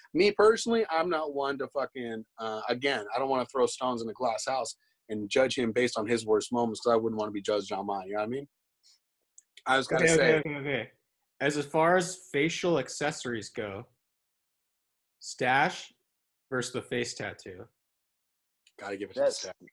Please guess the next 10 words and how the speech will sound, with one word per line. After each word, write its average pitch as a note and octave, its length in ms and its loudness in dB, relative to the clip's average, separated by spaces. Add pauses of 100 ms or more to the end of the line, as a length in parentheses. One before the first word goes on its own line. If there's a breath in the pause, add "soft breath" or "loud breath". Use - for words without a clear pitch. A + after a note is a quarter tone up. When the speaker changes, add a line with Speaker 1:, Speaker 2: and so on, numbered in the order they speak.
(340)
Speaker 3:
that A#2+ 140 -6
Speaker 2:
Yeah. - 40 -14
Speaker 3:
stash A2+ 500 -4
is F#2+ 280 -14 (100)
fucking D2+ 520 -10 (220)
epic, D#2+ 320 -10 (140)
dude. - 100 -20 (1600)
Speaker 1:
That B2 140 -12
stash A#2+ 320 -8
is F#2+ 120 -12